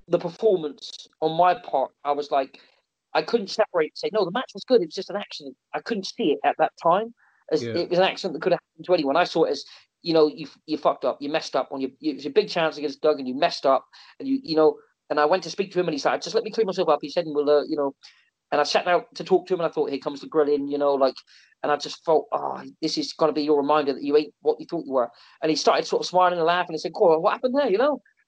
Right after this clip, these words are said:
Speaker 1: And, and I thought,
Speaker 2: Hmm.
Speaker 1: "What? Pardon?" Like, "Huh?" And I said, "Well, are you," I said, "I'm so, so sorry about the nose, Doug." I said, he said, "Ah, don't worry about it." And he pulls out his,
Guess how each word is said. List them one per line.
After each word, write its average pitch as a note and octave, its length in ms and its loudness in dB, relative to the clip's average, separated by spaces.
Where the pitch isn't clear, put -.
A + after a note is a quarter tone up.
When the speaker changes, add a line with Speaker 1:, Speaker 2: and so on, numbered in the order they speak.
Speaker 1:
And, D3 140 -2
and E3 100 0
I D#3+ 60 2
thought, D#3+ 240 0
Speaker 2:
Hmm. C3 40 -10
Speaker 1:
"What? E3 300 -8
Pardon?" F#3 300 -2
Like, D3+ 260 -8
"Huh?" D4 220 0
And G#3 80 2
I G3 40 4
said, - 300 -4
"Well, - 260 -12
are F#3+ 60 0
you," F#3+ 180 -4
I F3+ 60 -4
said, F#3+ 120 0
"I'm E3+ 80 -2
so, G#3+ 440 4
so G3 180 -2
sorry F#3+ 200 0
about F3 140 -2
the F3 60 -10
nose, E3+ 160 -4
Doug." D#3 180 -2
I - 40 -4
said, D#3 200 -2
he - 60 -14
said, D#4 140 0
"Ah, E4+ 180 6
don't C#4+ 160 2
worry B3 140 6
about E3+ 160 4
it." D#3 60 2
And D#3+ 100 -8
he D#3+ 60 -10
pulls E4 280 0
out C4+ 140 -2
his, - 240 -8